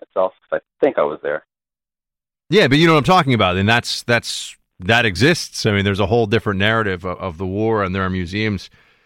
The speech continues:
Speaker 2: uh, dedicated to it. But, uh, I, that, that's, I know a, a diversion from what we're talking about right now, but that, that always stayed with me. I was like, "Wow, they've,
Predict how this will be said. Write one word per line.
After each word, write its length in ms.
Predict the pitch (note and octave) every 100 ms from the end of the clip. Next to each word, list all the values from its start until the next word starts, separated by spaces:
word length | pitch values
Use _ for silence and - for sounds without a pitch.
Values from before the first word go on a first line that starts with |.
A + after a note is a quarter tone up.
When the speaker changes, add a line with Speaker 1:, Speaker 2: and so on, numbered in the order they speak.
| _ -
Speaker 2:
uh, 160 | F#2
dedicated 560 | E2+ G2+ G2 G2+ F#2+ F2+
to 200 | - F#2
it. 140 | F2+ -
But, 260 | F#2+ -
uh, 300 | F#2 F2+ F2 -
I, 260 | G#2 F#2
that, 120 | G2
that's, 240 | G2+ A2+ -
I 140 | A2
know 180 | A2+ G#2+
a, 220 | G#2 G2+
a 40 | G2+
diversion 540 | G2+ G#2 A#2 G2+ G2
from 120 | G#2+
what 40 | G2+
we're 40 | G#2+
talking 120 | G2
about 60 | F#2+
right 140 | F#2
now, 240 | G2 G#2 F2
but 120 | F2
that, 200 | G2 F#2+
that 200 | G2+ A2+
always 240 | A#2+ A2
stayed 260 | - A#2 G2+
with 180 | A2+ -
me. 80 | F2+
I 20 |
was 100 | E2
like, 100 | D#2+
"Wow, 280 | A2 B2 F#2
they've, 240 | A#2 -